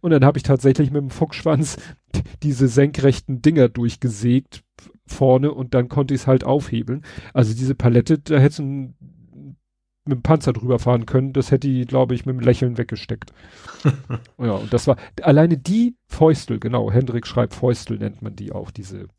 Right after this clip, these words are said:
Speaker 1: kurzen, wuchtigen Hammer. Alleine diese Palette auseinander zu knallen, da ranzukommen, das wegzustapeln, dann die Palette.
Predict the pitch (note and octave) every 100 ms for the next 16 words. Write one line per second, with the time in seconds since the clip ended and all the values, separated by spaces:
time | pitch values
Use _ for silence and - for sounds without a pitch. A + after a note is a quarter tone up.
0 | _ - B2+ A#2+ - A2 - B2+ C3+ A#2+
1 | G#2 F#2+ A#2 A#2+ - - - - - -
2 | _ _ _ - C#3 D3+ F3+ D#3+ D#3 -
3 | D3 D#3+ E3+ D3+ C#3 D3+ D3+ D3+ - D3
4 | - _ _ - D#3+ D3 C#3+ D3 C#3+ C3+
5 | C3 B2 D#3 - D#3+ - C#3+ C#3 C3+ -
6 | D3 - C3 C#3+ C3 C3 C3 C3 - B2+
7 | B2+ - D3